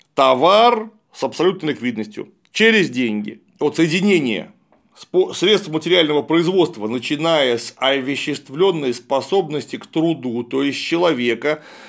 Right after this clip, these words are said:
с деньгами и есть капитал. И это высшее развитие формы стоимости,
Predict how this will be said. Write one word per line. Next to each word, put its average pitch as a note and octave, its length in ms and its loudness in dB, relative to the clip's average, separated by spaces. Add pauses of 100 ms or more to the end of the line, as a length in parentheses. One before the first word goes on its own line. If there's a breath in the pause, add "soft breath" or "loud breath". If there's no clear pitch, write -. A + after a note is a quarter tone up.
с G#3 520 4 (260)
деньгами F3+ 1000 2
и A#2 80 -8
есть D3+ 420 -2
капитал. C#3 840 0 (1600)
И C3+ 120 -2
это D#3 480 2
высшее F3 800 4
развитие D3 720 2
формы D#3 480 0
стоимости, B2 840 -2